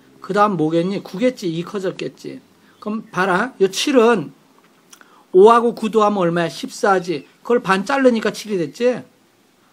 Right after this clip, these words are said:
그러니까 평균이야, 이게 평균. 그래서 A, B, C 세 개가 이렇게 등차 수열일 때 중간에 있는 B는 뭐냐?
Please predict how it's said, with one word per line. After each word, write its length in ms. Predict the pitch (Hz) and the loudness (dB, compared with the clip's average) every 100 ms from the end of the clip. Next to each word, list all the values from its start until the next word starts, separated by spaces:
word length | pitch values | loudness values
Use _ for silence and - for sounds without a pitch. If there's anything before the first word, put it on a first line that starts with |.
| _ _ - | _ _ 0
그러니까 200 | 269 269 | 0 0
평균이야, 440 | 311 311 311 285 247 | -4 -4 -2 0 0
이게 220 | 180 175 | 0 -4
평균. 640 | 233 226 202 151 170 139 _ _ _ _ _ _ _ _ _ _ _ - _ _ - | -6 -6 -4 -6 -8 -12 _ _ _ _ _ _ _ _ _ _ _ -20 _ _ -2
그래서 260 | 208 233 240 | 2 2 4
A, 500 | 180 190 220 233 247 _ _ _ _ - | 6 6 6 0 -4 _ _ _ _ -8
B, 540 | 180 202 214 233 240 _ _ | -4 -2 0 -2 -8 _ _
C 420 | - - 202 135 - | -20 -4 -2 -2 -8
세 300 | - - 254 | -20 0 0
개가 320 | 240 214 185 180 | 4 4 4 2
이렇게 240 | 165 180 | -2 -6
등차 360 | 196 196 226 226 | -2 -2 -2 -2
수열일 420 | 226 196 151 - | 2 0 0 -4
때 260 | 202 147 - - - 175 - | -2 -4 -10 -20 -18 -18 -10
중간에 540 | - 208 240 240 226 | -2 2 4 2 0
있는 220 | 202 208 | -2 -4
B는 280 | 262 254 247 | -2 2 2
뭐냐? 500 | 180 175 196 202 139 | 2 0 2 2 0